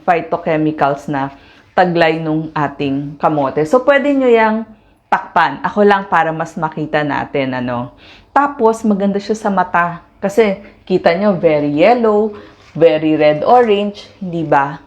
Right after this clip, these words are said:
Kaya maganda talaga sa ating mata. Lalo na yung mga dry eye syndrome, yung nanunuyo yung inyong mata,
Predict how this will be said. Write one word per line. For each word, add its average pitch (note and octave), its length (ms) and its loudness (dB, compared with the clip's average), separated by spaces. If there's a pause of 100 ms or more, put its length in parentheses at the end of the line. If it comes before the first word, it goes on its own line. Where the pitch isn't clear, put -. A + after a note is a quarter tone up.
Kaya F#3+ 300 2
maganda E3 420 0
talaga D3 320 -2
sa D#3 240 -2
ating D#3 160 -4
mata. C#3 400 -2 (240)
Lalo B3+ 400 4
na B3+ 80 -2
yung A#3 240 -4
mga - 80 -2
dry F#3 320 4
eye F#3+ 240 0
syndrome, F3+ 640 -2
yung A#3+ 80 0
nanunuyo G#3+ 640 4
yung F#3 240 0
inyong E3+ 240 -4
mata, D#3 560 -2